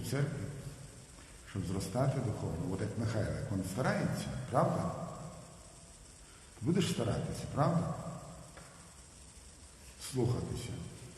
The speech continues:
а? Бути слухняним, так? Так от давай. Так от пам'ятаємо, пророки нас учать, як ми повинні берегти свою віру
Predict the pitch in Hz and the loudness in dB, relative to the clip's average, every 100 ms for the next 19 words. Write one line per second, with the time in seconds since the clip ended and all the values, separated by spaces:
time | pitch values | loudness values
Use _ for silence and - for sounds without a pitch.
0 | - 107 143 - 123 127 107 - - 104 | -8 2 4 4 4 4 4 2 0 0
1 | 82 82 - 160 - - - - - - | 0 0 4 4 4 0 -4 -6 -8 -10
2 | - - 110 113 127 131 120 - - - | -12 -4 -2 0 2 4 4 2 0 -6
3 | - - - - - - - 123 135 135 | -6 -8 -10 -10 -10 -10 -4 4 6 12
4 | 127 113 - - - - - - - - | 12 12 10 6 4 4 0 -2 -6 -8
5 | - - - - 107 135 139 110 101 104 | -10 -10 -12 0 4 6 6 6 4 4
6 | 101 101 - - - - - - - - | 2 -2 -2 -6 -8 -10 -14 -14 -16 -16
7 | - - - - - - - - - - | -18 -18 -18 -20 -18 -18 -18 -16 -16 -14
8 | - 87 131 165 170 - - - - - | -10 2 6 6 4 -2 -4 -8 -8 -10
9 | - 92 95 87 - - - - - 104 | -8 -2 0 0 -4 -6 -10 -12 -2 2
10 | 117 120 117 101 101 - 117 - 90 85 | 4 4 4 2 0 0 -2 -2 -2 0
11 | 85 92 | 2 0